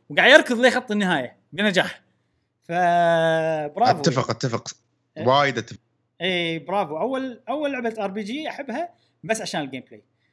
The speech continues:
Speaker 1: آه، في حركات حلوة بالقصة، سوالف تصير خصوصًا بالنهاية، بس بشكل عام عادية.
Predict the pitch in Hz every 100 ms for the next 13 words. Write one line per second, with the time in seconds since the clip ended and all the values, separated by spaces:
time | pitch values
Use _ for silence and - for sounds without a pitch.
0 | _ _ _ - 175 180 180 170 170 -
1 | 359 - 240 226 254 269 254 - 262 220
2 | 180 190 220 - 190 170 196 196 180 165
3 | - 180 175 180 220 220 170 156 151 151
4 | 135 190 _ _ _ - 233 254 262 254
5 | 208 233 226 - 180 175 180 247